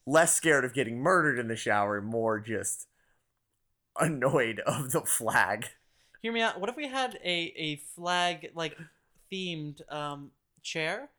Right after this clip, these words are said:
Speaker 2: that you wedge up against
Speaker 1: Okay.
Speaker 2: the door of the, in the, in the room with the shower, so it can't be opened while you're in,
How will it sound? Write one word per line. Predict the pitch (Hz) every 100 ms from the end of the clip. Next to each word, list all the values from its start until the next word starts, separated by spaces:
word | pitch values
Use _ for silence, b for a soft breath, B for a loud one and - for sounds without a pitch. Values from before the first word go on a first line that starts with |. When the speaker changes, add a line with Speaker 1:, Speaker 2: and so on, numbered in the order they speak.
| _ -
Speaker 2:
that | 180
you | 180
wedge | 180 190
up | 208
against | 127 180 196
Speaker 1:
Okay. |
Speaker 2:
the | 170
door | 147 143 160 170 - -
of | 160
the, | 151 - _ _ _ -
in | 180
the, | 160 -
in | 160
the | 156
room | 165
with | 151
the |
shower, | 143 160 156
so | -
it | 151
can't | - 180 170
be | 160
opened | 160 156 135
while | 135
you're | 135 -
in, | 156 135